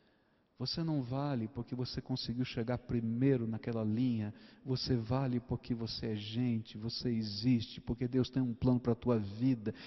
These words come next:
Você não vale mais porque você é o mais inteligente. Você vale porque você é uma pessoa única,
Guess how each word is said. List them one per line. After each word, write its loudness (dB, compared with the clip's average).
Você 2
não 0
vale 0
mais 0
porque -6
você 0
é 6
o 4
mais 0
inteligente. 0
Você 2
vale -4
porque -4
você -4
é -2
uma -2
pessoa 0
única, 6